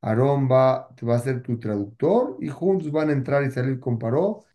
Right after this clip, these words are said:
para sacar al pueblo judío de Egipto". Ahorita la Torá,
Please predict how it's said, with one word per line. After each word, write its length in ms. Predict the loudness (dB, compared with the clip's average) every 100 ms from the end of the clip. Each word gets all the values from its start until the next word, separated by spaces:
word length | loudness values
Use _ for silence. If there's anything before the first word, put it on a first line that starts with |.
| _ _
para 340 | 2 4 2 -2
sacar 680 | -8 -8 0 2 2 -4 -4
al 240 | -4 -4
pueblo 440 | -2 2 2 2 -2
judío 680 | -4 0 2 2 0 -4 _ _ _ _
de 480 | -4 2 2 2 -2 _ _ _ _ _
Egipto". 460 | -6 -6 -6 -12 -12 _ _ _ _ _ _ _ _ _ -20 _ 0
Ahorita 720 | 4 4 2 2 0 -2 -12 _ _ _ _ 0
la 200 | 0 2
Torá, 560 | 4 6 6 2 -8